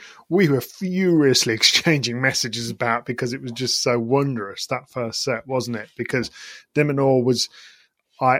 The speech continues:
I love watching him do this. He was letting Thiem wind up on these massive, powerful, fizzing, looping ground strokes and just plonking his feet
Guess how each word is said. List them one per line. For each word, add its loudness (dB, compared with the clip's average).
I 2
love 2
watching -6
him -6
do -8
this. -10
He 2
was -2
letting 0
Thiem 2
wind -2
up -4
on -2
these -2
massive, -4
powerful, -2
fizzing, 2
looping 2
ground -2
strokes -4
and -6
just -2
plonking 0
his -2
feet -2